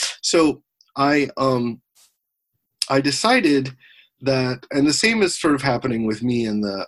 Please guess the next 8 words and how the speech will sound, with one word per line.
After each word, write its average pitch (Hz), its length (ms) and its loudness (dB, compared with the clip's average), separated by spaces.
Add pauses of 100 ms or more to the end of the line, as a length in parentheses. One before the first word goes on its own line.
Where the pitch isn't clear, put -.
uh, 101 340 -4 (200)
puzzles, 123 580 -2
is 117 220 -2
like, 113 280 -4
I 120 100 -6
decided, 143 560 0
"All 165 140 -4
right 131 380 0